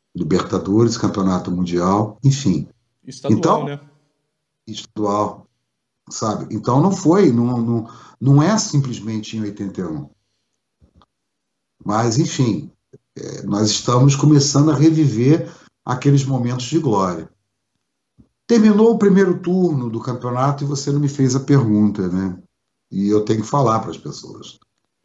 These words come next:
Speaker 1: A partir daí, nós vamos evoluir ou vamos ficar como está? Eu acho que temos algumas coisas a evoluir ainda. Alguma coisa. Mas se o Flamengo mantiver esse padrão, e principalmente esse padrão tático,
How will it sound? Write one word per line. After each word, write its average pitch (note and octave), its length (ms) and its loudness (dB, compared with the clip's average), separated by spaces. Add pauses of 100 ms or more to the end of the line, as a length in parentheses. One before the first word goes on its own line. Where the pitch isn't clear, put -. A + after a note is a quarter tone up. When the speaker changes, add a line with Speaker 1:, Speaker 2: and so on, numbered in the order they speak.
(420)
Speaker 1:
A G#2 220 -4
partir D3 380 0
daí, A#2+ 400 0
nós G2+ 260 -8
vamos G#2+ 260 -6
evoluir A#2 840 2 (440)
ou E3+ 160 2
vamos D3+ 280 4
ficar B2+ 340 -2
como A#2 240 -4
está? F2+ 480 -10 (1500)
Eu B3 220 -2
acho A#3+ 360 -2
que A#3 420 -10 (260)
temos A3+ 320 -2
algumas G#3 480 -4
coisas F3 480 2
a B2 60 -6
evoluir G#2+ 480 -4
ainda. D#2+ 480 -10 (1300)
Alguma A2 380 -2
coisa. D2 500 -8 (480)
Mas C#3 200 2
se - 80 0
o - 20 4
Flamengo G3 420 4
mantiver E3+ 680 0
esse B2+ 280 -4
padrão, A2+ 460 -4
e A2 60 -6
principalmente F3 440 -4
esse - 120 -12
padrão C3 360 -2
tático, - 680 -6